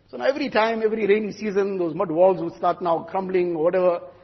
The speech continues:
And now every year it had to be repaired and replastered, plastered with that same mud wall, mud mixture. So he says, I said to him that, "Hazrat, every year this is the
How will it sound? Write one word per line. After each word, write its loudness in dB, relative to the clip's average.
And -8
now -2
every 0
year 4
it 2
had -4
to -6
be -2
repaired 0
and -4
replastered, -4
plastered -8
with -4
that -4
same -2
mud 0
wall, 4
mud -2
mixture. -4
So -12
he -10
says, -6
I 2
said -8
to -8
him -4
that, -4
"Hazrat, -2
every -8
year 4
this -12
is -14
the -4